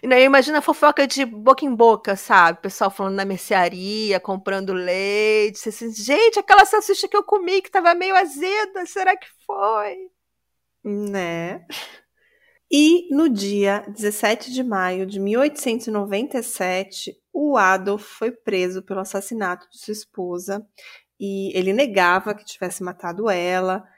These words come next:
Speaker 2: E depois de ser preso, ele mudou a história do desaparecimento da Luísa. Ele primeiro falou que ela tinha ido visitar parentes distantes,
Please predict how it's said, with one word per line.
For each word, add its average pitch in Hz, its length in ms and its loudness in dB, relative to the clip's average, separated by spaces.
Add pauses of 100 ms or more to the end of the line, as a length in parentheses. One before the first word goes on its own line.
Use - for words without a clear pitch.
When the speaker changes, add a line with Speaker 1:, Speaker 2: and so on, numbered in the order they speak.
(260)
Speaker 2:
E 202 180 -6
depois 247 300 0
de 370 60 -4
ser - 280 -4
preso, 220 580 4
ele 269 180 2
mudou 220 680 4
a 220 120 0
história 180 600 -4
do 185 180 -14
desaparecimento 185 920 -6
da 170 100 -8
Luísa. - 560 -10 (920)
Ele 427 120 6
primeiro 403 320 6
falou 202 500 2
que 202 120 -4
ela 190 140 0
tinha 190 240 -4
ido 190 160 -4
visitar 185 640 0
parentes 196 440 -2
distantes, 208 800 -4